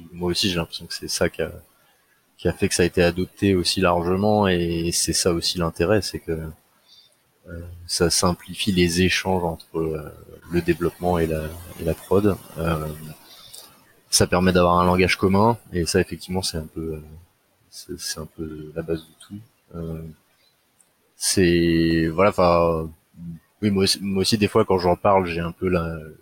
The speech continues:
l'air de, de critiquer, mais au final, je remets pas en question le fait que,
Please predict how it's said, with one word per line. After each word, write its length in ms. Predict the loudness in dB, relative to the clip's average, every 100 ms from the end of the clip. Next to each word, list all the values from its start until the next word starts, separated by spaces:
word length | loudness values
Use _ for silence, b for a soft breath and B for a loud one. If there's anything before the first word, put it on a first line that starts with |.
| _
l'air 420 | -2 4 4 4
de, 400 | 0 -4 -6 -10 -10
de 80 | -10
critiquer, 540 | -8 -8 -6 -4 -2 -2
mais 160 | -4
au 80 | -16
final, 280 | -10 -8 -6
je 100 | -6
remets 260 | -4 -4
pas 100 | -4
en 100 | -4
question 480 | -4 -10 -10 -12 -12
le 200 | -12 -14 -12
fait 120 | -14 -14 -16
que, 200 | -16